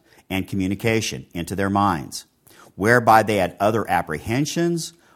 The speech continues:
more vivid and powerful than ever before, so as thereby to be drawn into union with him, and to be in him, or which in effect is the same thing.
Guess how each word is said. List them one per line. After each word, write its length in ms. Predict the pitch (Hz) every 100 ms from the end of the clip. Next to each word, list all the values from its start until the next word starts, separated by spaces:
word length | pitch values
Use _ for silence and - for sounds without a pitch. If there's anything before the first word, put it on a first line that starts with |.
| -
more 220 | 104 98
vivid 540 | 82 78 107 131 147 147
and 220 | 104 95
powerful 480 | - 117 104 - 85
than 120 | 82
ever 220 | 78 80
before, 580 | 90 87 - 101 65 50 _ _ _ _ _
so 240 | - 120 110
as 160 | 90
thereby 640 | 82 98 123 143 127 120 123
to 120 | 131
be 140 | 120
drawn 460 | 117 104 107 107 107
into 240 | 98 101 95
union 380 | 85 87 92
with 160 | 95 87
him, 320 | 113 85 57 - _ _ _
and 120 | 85
to 100 | 85
be 160 | 87 98
in 340 | 98 113 139
him, 320 | 110 85 57 - _ _ _ - -
or 120 | 95
which 340 | 90 123 156
in 100 | 135
effect 720 | 143 135 107 95 98 - _ -
is 140 | 82
the 80 | 90
same 300 | - 95 87
thing. 380 | 95 92 60